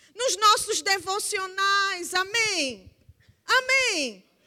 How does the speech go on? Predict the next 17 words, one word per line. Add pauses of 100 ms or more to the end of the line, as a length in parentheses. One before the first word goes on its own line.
Ir
lá
e
ficarmos
de
propósitos (500)
pra (200)
amar
o
Senhor,
conversar
com
Ele,
manter
relacionamento
com
Ele.